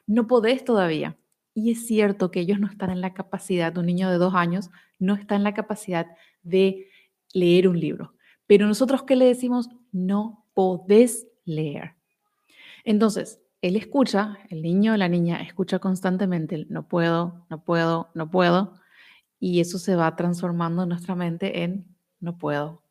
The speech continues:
no puedo, no puedo". Y eso forja el camino de esa creencia del "no puedo", que a la larga, ¿qué es? Cuando somos más grandes, es justamente, "quiero hacer tal cosa, pero no puedo. Me gustaría hacer, pero no puedo.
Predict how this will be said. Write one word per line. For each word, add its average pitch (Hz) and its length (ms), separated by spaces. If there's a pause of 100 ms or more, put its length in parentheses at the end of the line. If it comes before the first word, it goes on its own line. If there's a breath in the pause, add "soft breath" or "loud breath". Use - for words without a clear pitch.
(160)
no 175 160
puedo, - 360 (160)
no 160 120
puedo". - 180 (640)
Y 180 80
eso 175 160
forja 180 540
el 170 220
camino 202 920 (600)
de 170 180
esa 165 200
creencia 160 480
del 151 300
"no 156 200
puedo", - 300 (420 loud breath)
que 202 140
a 190 40
la 196 100
larga, 214 420
¿qué 196 280
es? - 240 (120)
Cuando 165 240
somos 175 360
más 175 180
grandes, 202 500 (480 soft breath)
es 165 260
justamente, 180 640
"quiero 180 260
hacer 180 180
tal 180 160
cosa, 220 440 (120)
pero 151 180
no 151 120
puedo. 165 440 (400 soft breath)
Me 190 180
gustaría 185 500
hacer, 220 320
pero 156 180
no 160 140
puedo. 170 440